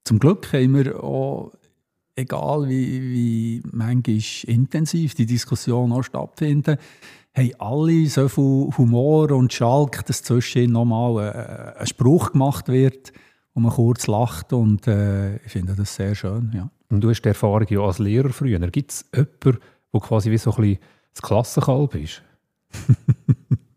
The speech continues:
Speaker 1: Ähm, nein, den Eindruck habe ich nicht, dass man heute jetzt jemanden im Kollegium hat, eben jetzt, wo ich, wo ich jetzt würde sagen, du bist das Klassenkalb. Aber es haben alle Humor,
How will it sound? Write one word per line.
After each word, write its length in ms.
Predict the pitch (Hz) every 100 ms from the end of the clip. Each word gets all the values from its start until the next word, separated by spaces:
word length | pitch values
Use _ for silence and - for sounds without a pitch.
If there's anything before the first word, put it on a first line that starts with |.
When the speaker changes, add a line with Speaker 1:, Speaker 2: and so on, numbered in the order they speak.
| _ - - - - - _
Speaker 1:
Ähm, 420 | 113 110 110 113 - _ _ _ _ _ _ _ _ _ _ _ _ _ _ _ _ _ -
nein, 260 | 123 127
den 100 | 123
Eindruck 340 | 117 123 120 -
habe 140 | 107
ich 60 | 110
nicht, 300 | 104 101 -
dass 120 | 113
man 160 | 117 113
heute 260 | 117 -
jetzt 140 | 120 123
jemanden 280 | 117 -
im 120 | 117 113
Kollegium 480 | 113 113 107 104
hat, 240 | 107 110 -
eben 200 | 107 107
jetzt, 220 | 101 -
wo 100 | 113
ich, 120 | 110
wo 60 | 110
ich 60 | 110
jetzt 160 | -
würde 160 | 110 -
sagen, 240 | 110 104
du 80 | 107
bist 200 | 107 -
das 60 | -
Klassenkalb. 720 | 95 90 - 117 90 92 - - _ _ _ _ _ _
Aber 160 | 113 151
es 100 | 127
haben 120 | 127
alle 280 | 123 185 180
Humor, 380 | 147 151 185